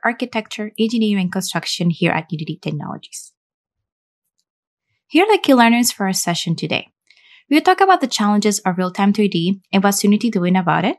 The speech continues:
how you can make the right decisions at the right time with project stakeholders through visualization.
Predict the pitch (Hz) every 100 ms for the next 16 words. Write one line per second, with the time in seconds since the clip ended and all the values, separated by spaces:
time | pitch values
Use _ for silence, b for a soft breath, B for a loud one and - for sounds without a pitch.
0 | _ _ _ _ _ _ _ _ - 285
1 | 370 339 302 262 208 208 214 226 - 185
2 | - 165 165 - 175 170 185 226 - 170
3 | 160 165 - 180 202 - 190 - 160 156
4 | 170 - - 156 160 170 160 151 156 151
5 | - 247